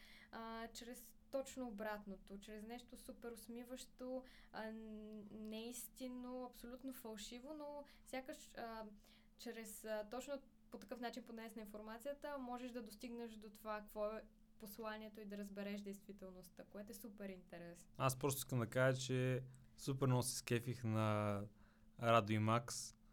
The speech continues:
Speaker 2: с които водихме епизода и, а,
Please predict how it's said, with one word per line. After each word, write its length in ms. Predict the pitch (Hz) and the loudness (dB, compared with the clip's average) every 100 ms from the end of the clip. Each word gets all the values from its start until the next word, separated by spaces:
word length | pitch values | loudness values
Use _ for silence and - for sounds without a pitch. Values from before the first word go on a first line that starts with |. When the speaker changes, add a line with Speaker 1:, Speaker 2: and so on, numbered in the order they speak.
| - | -10
Speaker 2:
с 160 | - - | -4 2
които 360 | 117 110 117 | 2 2 4
водихме 580 | 110 104 101 104 107 110 | 4 4 4 4 4 0
епизода 720 | 101 107 101 113 123 127 127 131 | -2 0 2 4 4 4 4 2
и, 680 | 117 113 113 113 113 110 110 - - - - - | 0 2 4 4 2 2 -2 -8 -20 -18 -18 -6
а, 400 | 117 110 113 | -2 0 0